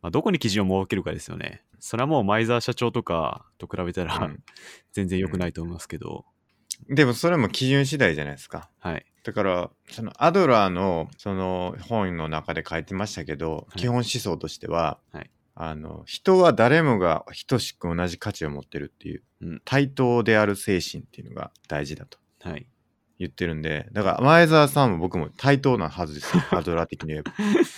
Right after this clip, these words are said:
Speaker 1: そうですね。
Speaker 2: うん。
Speaker 1: はい。
Speaker 2: 僕がその十億円配れないだけであって、
Speaker 1: はい。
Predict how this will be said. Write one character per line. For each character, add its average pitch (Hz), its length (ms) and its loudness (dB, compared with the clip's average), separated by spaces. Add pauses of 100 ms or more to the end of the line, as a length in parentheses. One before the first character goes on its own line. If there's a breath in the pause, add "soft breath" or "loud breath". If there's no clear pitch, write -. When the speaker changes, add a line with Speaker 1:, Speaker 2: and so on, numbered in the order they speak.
(140 loud breath)
Speaker 1:
そ 117 200 0
う 87 40 0
で - 60 -6
す - 80 -14
ね。 80 280 -10 (220)
Speaker 2:
う 87 80 -6
ん。 82 240 -8 (460)
Speaker 1:
は 73 100 -14
い。 - 60 -20 (100)
Speaker 2:
僕 131 460 0
が 151 180 6
そ 139 140 0
の 117 240 2
十 131 260 6
億 131 160 4
円 107 100 4
配 139 280 4
れ 135 60 6
な 107 120 6
い 71 80 -2
だ 78 140 -2
け 80 80 -2
で 71 100 -8
あ - 60 -14
っ - 20 -20
て、 - 360 -12
Speaker 1:
は 76 140 -14
い。 - 140 -16